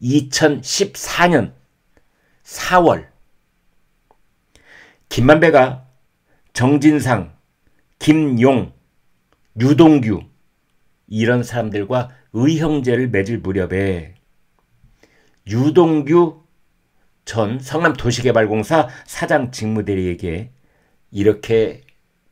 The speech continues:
말했답니다. 이천십사 년 성남시장 선거 과정에서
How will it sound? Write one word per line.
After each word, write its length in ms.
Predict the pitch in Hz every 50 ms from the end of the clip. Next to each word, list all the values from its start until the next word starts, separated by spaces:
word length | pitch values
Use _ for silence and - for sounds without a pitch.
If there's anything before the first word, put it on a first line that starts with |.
| _
말했답니다. 760 | - 80 80 82 87 80 _ - 87 80 78 73 71 73 - - _ _ _ _ _ _ _ _ _ _ _ _ _ - - - - -
이천십사 800 | - 127 147 151 - - 170 151 135 - - - - - 151 147
년 160 | 147 147 123 110
성남시장 680 | - - 151 165 170 165 160 151 - - 143 120 110
선거 460 | 104 - - 170 170 - 165 156 -
과정에서 580 | - - - 110 127 131 123 120 - 156 143